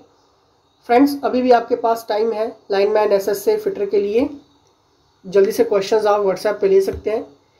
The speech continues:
हिमाचल प्रदेश में चौरासी मंदिरों का स्थान है, Simple सा है, सभी को आता होगा, ठीक है। भरमौर इसका सही answer होगा। Doctor राजेंद्र प्रसाद मेडिकल कॉलेज टांडा की स्थापना किस वर्ष हुई थी?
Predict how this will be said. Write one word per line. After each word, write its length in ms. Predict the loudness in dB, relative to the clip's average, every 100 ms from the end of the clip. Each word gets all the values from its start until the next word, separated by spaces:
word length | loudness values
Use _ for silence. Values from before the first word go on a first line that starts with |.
| _ _ _ -2
हिमाचल 400 | 4 4 4 0
प्रदेश 320 | 0 -2 0
में 360 | 2 2 -2 -10 _ _ -2
चौरासी 400 | 2 2 2 0
मंदिरों 360 | 2 4 4
का 120 | 4 -2
स्थान 340 | -4 -2 0
है, 120 | -2
Simple 460 | -4 -8 -2 2 2
सा 140 | 2
है, 100 | 0
सभी 240 | 0 -2 0
को 100 | 0
आता 300 | 0 2 2
होगा, 280 | 2 0 -4 _ _
ठीक 180 | -6 -2
है। 220 | -2 -4 -14 _ _ _ _ _ -6
भरमौर 400 | -2 2 4 4
इसका 240 | 2 -2
सही 260 | -2 0 2
answer 220 | 0 0
होगा। 340 | 0 0 -2 -6 -18 _ _ _ _ _ -2
Doctor 380 | 2 2 4 4
राजेंद्र 400 | 4 4 2 2
प्रसाद 560 | 0 -4 -2 -4 -4 -14 _ _
मेडिकल 560 | -6 -2 0 0 0 0
कॉलेज 520 | 0 2 4 4 0 -6
टांडा 300 | -2 -2 -2
की 140 | -4
स्थापना 460 | -8 -8 -6 -6 -8
किस 440 | -10 -10 -8 -10 -8
वर्ष 460 | 0 2 0 -4 -16 _ _ _
हुई 140 | -8 -8
थी? 320 | -8 -10